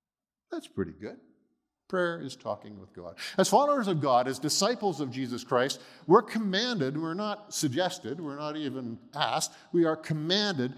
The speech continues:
to pray regularly to God, to bring God our worship and praise, our thanksgiving, and our petitions, our requests. Now,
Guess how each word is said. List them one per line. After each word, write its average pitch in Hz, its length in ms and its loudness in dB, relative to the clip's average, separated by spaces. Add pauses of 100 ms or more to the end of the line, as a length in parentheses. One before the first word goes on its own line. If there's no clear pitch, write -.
(180)
to 151 100 -2
pray 185 560 0
regularly 139 560 -2
to 113 120 -6
God, 113 440 2 (380)
to 131 80 4
bring 123 320 -2
God 139 480 6 (100)
our 107 160 -2
worship 143 420 -2
and 185 140 -10
praise, 131 340 0
our 104 120 -4
thanksgiving, 147 600 -8
and 151 280 -6
our 147 160 -6
petitions, 95 880 -8 (600)
our 101 100 0
requests. - 920 -6 (2000)
Now, 208 600 4